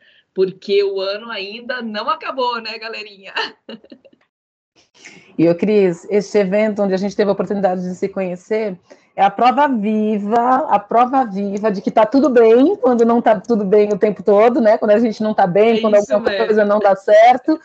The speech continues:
Speaker 2: Por quê? Né? A gente deu um jeito lá no evento de tocar o evento, finalizá-lo, foi um sucesso. E a gente teve a oportunidade, olha, tá conversando aqui hoje, faz-,
Speaker 1: Exatamente.
Speaker 2: gravando esse
Speaker 1: Tiramos o
Speaker 2: podcast
Speaker 1: que é bom,
Speaker 2: incrível.
Speaker 1: né?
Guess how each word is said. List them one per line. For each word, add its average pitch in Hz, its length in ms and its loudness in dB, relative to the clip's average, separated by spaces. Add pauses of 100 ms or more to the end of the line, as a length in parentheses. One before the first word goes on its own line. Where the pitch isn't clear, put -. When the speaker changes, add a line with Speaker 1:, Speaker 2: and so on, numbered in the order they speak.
(280)
Speaker 2:
Por 349 240 2
quê? - 160 2 (400)
Né? 233 160 2 (100)
A 247 60 2
gente 269 240 2
deu 339 340 4
um 392 40 4
jeito 320 420 2
lá 262 160 4
no 254 100 2
evento 247 460 2
de 254 120 0
tocar 247 380 0
o 320 60 4
evento, 254 420 4
finalizá-lo, 240 760 0
foi 262 220 2
um 302 60 2
sucesso. 269 880 2 (320)
E 302 140 2
a 302 60 4
gente 285 220 0
teve 285 140 0
a - 20 0
oportunidade, 262 680 0
olha, 247 300 4
tá 226 120 0
conversando 254 500 2
aqui 277 200 -2
hoje, 247 440 2
faz-, 226 200 0
Speaker 1:
Exatamente. 240 260 2
Speaker 2:
gravando 240 300 4
esse 254 120 2
Speaker 1:
Tiramos 240 280 0
o - 20 -4
Speaker 2:
podcast 233 300 4
Speaker 1:
que 285 60 -4
é 262 140 2
bom, 247 100 0
Speaker 2:
incrível. 233 500 4
Speaker 1:
né? 208 180 -2